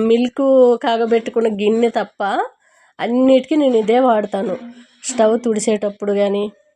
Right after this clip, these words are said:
అట్లానే మనం ఏదైనా సరే కబోర్డులు కానీ ఇవి తుడుచుకున్నప్పుడు కూడా ఇవి కాస్త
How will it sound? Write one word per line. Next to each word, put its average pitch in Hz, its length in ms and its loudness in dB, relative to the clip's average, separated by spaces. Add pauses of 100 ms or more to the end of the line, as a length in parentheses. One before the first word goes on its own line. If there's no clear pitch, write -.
(260)
అట్లానే 202 440 0
మనం 202 400 0
ఏదైనా 254 600 4
సరే 240 360 0 (380)
కబోర్డులు 208 440 0
కానీ 202 340 2 (440)
ఇవి 202 120 -6
తుడుచుకున్నప్పుడు 208 720 -4
కూడా 208 220 2
ఇవి 220 280 -2
కాస్త 208 500 -6